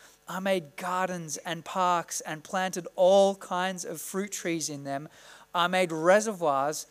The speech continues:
to water groves of flourishing trees." The preacher has built architectural masterpieces.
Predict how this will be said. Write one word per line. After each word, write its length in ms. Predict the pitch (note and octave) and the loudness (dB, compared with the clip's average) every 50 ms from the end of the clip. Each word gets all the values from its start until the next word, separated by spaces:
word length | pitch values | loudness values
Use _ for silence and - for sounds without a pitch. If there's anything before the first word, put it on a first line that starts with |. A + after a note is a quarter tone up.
| _ _ _ _ _ _ _ _ _ _ _ _ _ | _ _ _ _ _ _ _ _ _ _ _ _ _
to 120 | - - D#3+ | -8 -8 -6
water 360 | D#3 D3+ D#3+ E3+ F#3+ G3 F#3+ | -6 -2 4 4 4 4 4
groves 600 | F3 D3+ D3+ D3 D#3 D#3 D#3 D#3 D#3 D3+ D3 - | -2 -4 -4 2 2 4 4 4 2 0 -4 -8
of 180 | - - D#3 C3+ | -8 -10 -12 -12
flourishing 760 | - - - D3+ C#3 C3+ C3+ C#3 C3+ - - C3+ C3 B2+ A#2+ _ _ | -12 -8 -6 -4 -2 -2 -4 -4 -6 -8 -10 -12 -16 -18 -20 _ _
trees." 680 | - - - - C#3 B2+ A#2 A#2 G#2+ - - - - - _ _ _ _ _ _ _ _ _ _ _ _ _ _ _ _ _ - - - - - _ | -10 -10 -8 -8 -12 -14 -14 -14 -14 -14 -14 -14 -14 -18 _ _ _ _ _ _ _ _ _ _ _ _ _ _ _ _ _ -8 -8 -8 -20 -20 _
The 120 | _ F3 C#3+ | _ -6 2
preacher 360 | - A3 A3 G3+ - - G#3+ | 2 2 2 2 0 -2 -2
has 160 | F#3+ E3 D3 | -2 -4 -4
built 360 | C3 - F3+ F3+ E3+ E3+ - _ | -4 0 2 2 2 0 -6 _
architectural 720 | - D#3+ D#3+ E3+ - - E3+ - - E3+ - - - E3 | -2 -2 -2 -2 -4 -6 -8 -8 -8 -8 -8 -8 -10 -8
masterpieces. 1040 | D3 C#3 B2+ C3 - - - _ - C3+ A#2+ - - - - _ - - - - - | -6 -6 -6 -6 -8 -12 -14 _ -16 -16 -14 -14 -16 -18 -18 _ -14 -12 -12 -12 -16